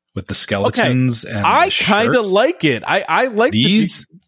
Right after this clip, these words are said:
Speaker 2: jean, you don't like the
Speaker 1: I'm
Speaker 2: jean jacket,
Speaker 1: feel-
Speaker 2: or you do?
Speaker 1: No, no, I'm, I like this. I'm feeling this. Like,
Speaker 2: Me too. Yeah, this is
Speaker 1: Yeah.
Speaker 2: a cool looking jean jacket. It's got the skeletons from, uh, from one of, like, the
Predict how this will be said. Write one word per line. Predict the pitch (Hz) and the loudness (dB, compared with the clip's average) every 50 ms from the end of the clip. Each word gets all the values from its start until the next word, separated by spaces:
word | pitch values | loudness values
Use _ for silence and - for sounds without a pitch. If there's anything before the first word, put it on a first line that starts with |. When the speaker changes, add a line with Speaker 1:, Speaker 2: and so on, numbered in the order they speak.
| - | -12
Speaker 2:
jean, | 151 151 | -2 0
you | 170 | 0
don't | 175 202 | 2 2
like | 190 196 190 | 0 0 0
the | - - | 0 -2
Speaker 1:
I'm | 170 | 0
Speaker 2:
jean | 226 214 202 | 0 0 0
jacket, | 240 240 240 214 | 0 2 2 2
Speaker 1:
feel- | 135 170 | 2 2
Speaker 2:
or | 156 | 0
you | 139 | 0
do? | 135 143 120 101 | 0 -2 0 2
Speaker 1:
No, | 139 180 | 2 2
no, | 214 214 240 214 | 4 4 2 2
I'm, | - 117 160 180 156 - - | 0 0 -2 -2 -4 -6 -4
I | - 156 | -4 -2
like | 202 143 147 208 208 | 0 0 0 0 -2
this. | - 87 92 - | -4 -4 -2 -2
I'm | 113 165 | -2 -2
feeling | 170 - - 202 107 156 151 101 87 | -4 -4 -4 -2 0 0 0 0 -4
this. | 76 62 58 58 - - - | -8 -8 -4 -2 -2 -2 -2
Like, | - 87 90 85 | -6 -8 -6 -4
Speaker 2:
Me | 85 170 220 240 | -2 -2 -2 -2
too. | - - - 170 233 - 135 107 95 101 | -2 0 0 0 0 0 -2 -4 -4 -4
Yeah, | 110 175 254 190 131 | -2 0 0 0 0
this | 135 180 180 - | -2 -4 -4 -2
is | 107 | -2
Speaker 1:
Yeah. | 131 - - | -2 -2 0
Speaker 2:
a | - | 0
cool | 180 165 175 | 0 2 2
looking | 190 185 - 180 170 | 0 0 0 -4 -4
jean | 127 - 165 220 247 | -2 -4 -4 -4 -2
jacket. | - 143 120 110 - 123 113 | 0 0 0 0 -2 -6 -8
It's | 117 - | -8 -6
got | - 165 151 147 - | -4 -4 -4 -2 0
the | - 156 147 143 127 | 0 2 2 0 -2
skeletons | - - 143 131 139 160 156 - - 165 165 170 160 - | -2 -4 -2 0 0 -2 -2 -2 -4 -4 -4 -6 -8 -6
from, | - 165 151 147 143 | -2 -2 -2 0 0
uh, | 135 127 127 127 127 123 123 123 - - - - - _ _ _ _ _ | 0 0 2 0 0 0 -2 -4 -6 -14 -20 -20 -20 _ _ _ _ _
from | - - 160 147 139 | -4 -4 -2 -2 0
one | 139 147 151 | -2 0 0
of, | 156 139 | 0 0
like, | 147 143 135 - | 0 -2 -2 -2
the | 147 | -2